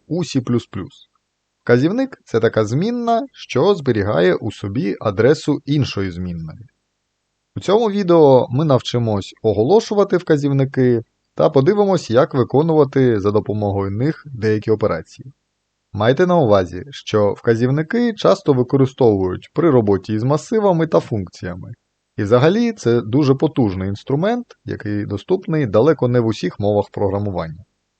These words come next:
Наприклад, за допомогою них можна створювати динамічні масиви, тобто такі, розмір яких може змінюватись. Почнемо з оголошення. Int зірочка P.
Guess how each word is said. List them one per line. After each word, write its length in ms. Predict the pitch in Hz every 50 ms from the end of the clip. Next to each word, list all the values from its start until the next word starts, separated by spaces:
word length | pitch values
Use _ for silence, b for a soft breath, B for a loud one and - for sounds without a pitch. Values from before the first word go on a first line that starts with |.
| _ _ _ -
Наприклад, 600 | 101 95 - - 120 160 - - 220 233 226 -
за 140 | - 104 107
допомогою 600 | 104 107 - 113 113 110 110 98 104 107 107 107
них 360 | 113 139 196 240 233 - - -
можна 480 | 104 104 117 170 202 185 190 196 196 -
створювати 840 | - - - 98 113 - 165 160 143 147 147 135 - 151 139 127 -
динамічні 720 | 117 98 113 127 147 156 147 135 120 92 - - - 98
масиви, 520 | 95 92 90 - - - 92 85 85 95 110 _ _ _ _ _ _ _ -
тобто 440 | - 95 - - 104 104 98 -
такі, 480 | - - 107 101 - 170 190 214 226 190
розмір 480 | 127 98 95 110 156 175 170 170 175 156
яких 400 | 143 131 - - - - - -
може 260 | 95 101 101 101 101
змінюватись. 720 | 92 92 92 87 85 82 80 80 _ - 117 - _ _ _ _ _ _ _ _ _ _ _ _ _ _
Почнемо 440 | - 117 - - 165 175 190 214 185
з 60 | 156
оголошення. 760 | 165 156 151 156 143 120 101 - - 101 92 90 90 90 - _ _ _ _ _ _ _ _ _ _ _ _ _ _ _ _ _ _ _ _ _ _ _ _ _ _ _ _ _ _ -
Int 460 | 160 180 220 226 233 233 _ - - _ _ _ _ _ _ _ -
зірочка 1000 | 110 95 92 92 90 117 160 180 180 165 160 - - - 147 139 135 139 135 135 _ _ _ _ _ -
P. 200 | 110 95 -